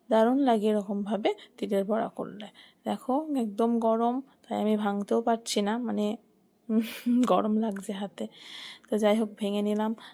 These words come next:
আর খেয়ে দেখাচ্ছি তোমাদেরকে। দেখো, এতটাই নরম যে কিন্তু একটা হাত,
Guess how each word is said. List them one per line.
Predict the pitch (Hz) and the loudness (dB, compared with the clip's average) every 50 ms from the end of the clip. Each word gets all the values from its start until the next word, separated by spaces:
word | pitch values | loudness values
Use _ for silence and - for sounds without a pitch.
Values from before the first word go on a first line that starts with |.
| _ _ - | _ _ -8
আর | 202 208 202 202 202 214 214 214 | -4 -4 -2 -2 0 -2 -2 -4
খেয়ে | - - 240 226 226 | -2 0 2 2 4
দেখাচ্ছি | 226 226 226 - 247 233 - - 226 | 2 2 0 -2 -6 -8 -4 -4 -2
তোমাদেরকে। | 233 226 220 220 220 220 220 220 220 220 | -2 0 0 0 0 -2 -2 -2 -2 -2
দেখো, | 220 220 214 220 - - 320 339 - _ - | -2 -2 -4 -4 -2 -4 -4 -4 -4 _ -6
এতটাই | - 226 208 - - - 247 254 262 262 269 269 269 269 269 | -6 -6 -6 -4 0 2 2 2 2 2 2 4 4 4 2
নরম | 269 269 262 254 233 226 254 349 - - - - - _ - 240 | 2 2 4 4 4 2 2 0 -4 -10 -14 -14 -16 _ -4 -2
যে | 214 214 233 214 220 | 0 2 2 2 0
কিন্তু | 220 - 233 214 214 214 214 220 | 0 0 0 0 0 0 0 0
একটা | 214 214 - - - | -2 -2 -2 -4 -2
হাত, | 226 226 220 214 214 | 0 2 2 0 0